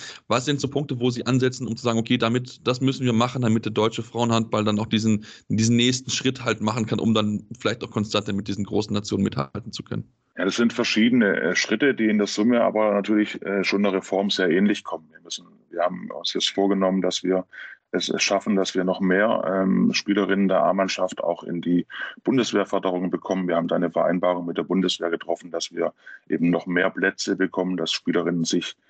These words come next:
Speaker 2: ähm, die jetzt vielleicht nicht bei den solventesten Vereinen Deutschlands, äh, Handball spielen, ähm, voll und ganz auf die Handballkarriere konzentrieren können, nicht nebenher noch berufliche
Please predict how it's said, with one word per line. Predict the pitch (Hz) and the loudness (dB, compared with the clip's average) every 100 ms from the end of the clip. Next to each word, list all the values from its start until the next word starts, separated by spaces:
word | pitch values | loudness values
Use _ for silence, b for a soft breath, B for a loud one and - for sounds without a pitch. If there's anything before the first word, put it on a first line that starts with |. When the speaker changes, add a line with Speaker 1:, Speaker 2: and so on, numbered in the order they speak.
| _ - | _ -4
Speaker 2:
ähm, | 82 82 | 0 2
die | 92 | 2
jetzt | 92 - | 2 2
vielleicht | 92 92 | -2 0
nicht | 101 101 - | 0 0 0
bei | 87 | 0
den | 85 | 0
solventesten | 92 87 101 101 - 85 | 0 2 2 0 -2 -4
Vereinen | - 80 87 85 | 0 0 0 0
Deutschlands, | 85 - 82 78 | -2 -2 -4 -4
äh, | - | -2
Handball | 80 87 - 85 | -2 -2 -2 -2
spielen, | - 82 82 - B B B B | -2 -4 -4 -6 B B B B
ähm, | 82 87 85 | -2 0 -2
voll | - 101 | 0 0
und | 98 | 2
ganz | 90 92 - | 0 -2 -2
auf | 71 - | -4 -4
die | 90 82 | -4 -2
Handballkarriere | 92 95 95 - 90 87 90 | -2 0 -2 -2 0 2 0
konzentrieren | 85 87 87 87 87 85 85 | 0 -4 -2 -2 0 2 2
können, | 92 90 | 2 0
nicht | 90 - 90 | 0 0 2
nebenher | 87 - 85 85 | 2 2 0 2
noch | 82 80 | 2 -2
berufliche | - 80 90 - 85 | -4 -4 -2 -2 -2